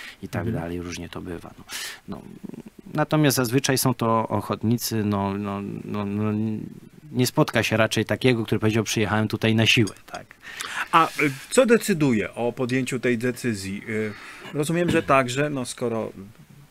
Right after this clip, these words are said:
Speaker 2: także pewna wizja, wizja awansu, czyli, mm, szybszego, szybszej, szybszej, dodatkowej gwiazdki, na przykład, y, na pagonie lub belki, ale chyba też zarobki.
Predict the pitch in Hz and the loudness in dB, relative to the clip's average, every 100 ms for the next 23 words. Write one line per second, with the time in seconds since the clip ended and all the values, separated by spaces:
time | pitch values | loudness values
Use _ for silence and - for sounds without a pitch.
0 | - - 156 143 127 139 139 180 151 110 | -6 0 0 0 -2 -2 4 4 4 0
1 | 131 143 131 110 127 156 131 - 123 104 | 0 -2 -2 -2 -2 0 0 0 0 -2
2 | 95 - 151 180 - 117 113 113 113 113 | -2 -6 -8 -8 -10 -10 -8 -6 -6 -6
3 | - - - - - - 127 - 127 107 | -12 -20 -20 -20 -14 -8 -8 -4 -2 0
4 | 107 104 - - - - 120 110 107 98 | -2 -4 -6 -6 -6 -4 -2 -2 -4 -8
5 | - 135 - 131 120 110 123 135 135 135 | -10 -10 -8 -6 -6 -8 -8 -2 2 2
6 | - 127 120 107 117 104 - 104 101 - | 2 0 0 2 2 0 -4 -6 -6 -8
7 | 107 101 - - 104 101 107 98 107 98 | -6 -8 -8 -6 -4 0 -2 -2 -4 -4
8 | 95 92 92 101 95 - - 98 98 87 | -2 -2 -6 -6 -8 -12 -14 -6 -6 -6
9 | - 165 202 - - - - - - - | -4 -2 -2 -8 -14 -14 -14 -16 -16 -20
10 | _ _ - 123 120 113 120 117 107 113 | _ _ -4 0 2 2 -2 -6 -6 -6
11 | 202 196 107 - | -2 -2 -4 -8